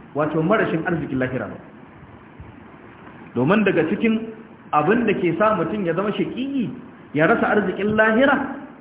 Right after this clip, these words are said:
to ya zama mutum ne mai kangarewa, mai tawaye, mai rashin biyayya wa iyayensa. Da haka shi yasa ya ce,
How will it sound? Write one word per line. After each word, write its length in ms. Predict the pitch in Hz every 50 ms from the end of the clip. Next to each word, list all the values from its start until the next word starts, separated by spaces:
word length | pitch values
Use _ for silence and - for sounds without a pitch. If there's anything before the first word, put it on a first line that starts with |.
| - - - - - - - - - - - -
to 140 | - 143 143
ya 160 | 147 147 147
zama 180 | 175 190 202 196
mutum 360 | 180 151 151 - 180 165 151
ne 160 | 160 170 175
mai 160 | 165 160 143 139 -
kangarewa, 840 | - 196 202 208 208 208 180 165 147 151 151 139 139 127 117 113 104 98 - - - - - - - - - - - - - -
mai 220 | 131 156 156 151 156
tawaye, 540 | - 190 214 208 214 208 214 208 208 185 147 - - - - - - - - - -
mai 300 | 120 139 156 165 170 175 175
rashin 380 | 226 226 233 214 180 160 151
biyayya 320 | 151 165 180 202 208 185 147
wa 100 | 135 139
iyayensa. 460 | 147 143 131 117 113 117 - - - - - - - - - - - - - - - - - - - - - - - - - - - - - - 151
Da 80 | 165
haka 200 | 180 196 185 185 -
shi 80 | 190 190
yasa 220 | 196 196 214 190
ya 80 | 226 226 -
ce, 180 | 262 233 175